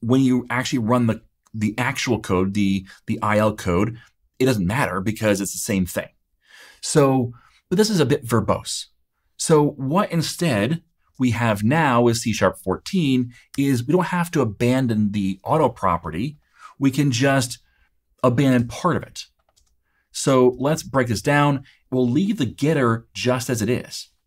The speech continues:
But for the setter, we can say, let's do our, uh, our fat arrow and say, uh, field, that new keyword. This is the private backing field,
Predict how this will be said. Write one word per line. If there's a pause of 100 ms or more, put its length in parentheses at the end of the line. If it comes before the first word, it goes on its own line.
But
for
the
setter, (220)
we
can
say, (200)
let's
do
our,
uh, (100)
our
fat
arrow
and
say, (380)
uh,
field,
that
new
keyword. (240)
This
is
the
private
backing
field,